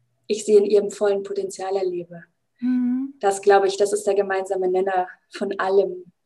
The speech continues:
Speaker 1: Und ich bin als Logopädin gestartet, weil mich das Thema einfach so fasziniert hat, also Kommunikation und Sprachentwicklung auch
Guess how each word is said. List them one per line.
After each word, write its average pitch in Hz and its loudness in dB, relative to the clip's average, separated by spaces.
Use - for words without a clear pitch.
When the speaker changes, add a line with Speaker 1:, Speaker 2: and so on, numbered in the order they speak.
Speaker 1:
Und 196 -8
ich - -10
bin 233 4
als 196 -6
Logopädin 214 2
gestartet, 247 -6
weil 185 -10
mich 196 -12
das 208 0
Thema 202 4
einfach 196 -4
so 214 2
fasziniert 214 -2
hat, 208 -2
also 185 -4
Kommunikation 202 0
und 196 -6
Sprachentwicklung 196 -6
auch - -18